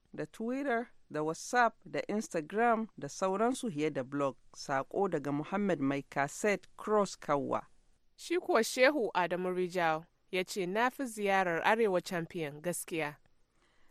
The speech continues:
Speaker 1: Gaskiya ni dai na yi ziyartar shahin Facebook, aƙalla duk minti ishirin sai na shiga,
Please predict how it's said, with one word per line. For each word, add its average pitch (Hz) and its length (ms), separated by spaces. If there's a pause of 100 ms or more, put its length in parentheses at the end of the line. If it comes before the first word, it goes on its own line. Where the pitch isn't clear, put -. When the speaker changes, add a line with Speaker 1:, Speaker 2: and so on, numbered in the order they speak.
(180)
Speaker 1:
Gaskiya 311 560
ni 294 140
dai 285 140
na 277 140
yi 302 140
ziyartar 214 400
shahin 233 400
Facebook, 156 460 (240)
aƙalla 247 420
duk 180 300
minti 277 460
ishirin 185 340
sai 208 200
na 208 180
shiga, 202 340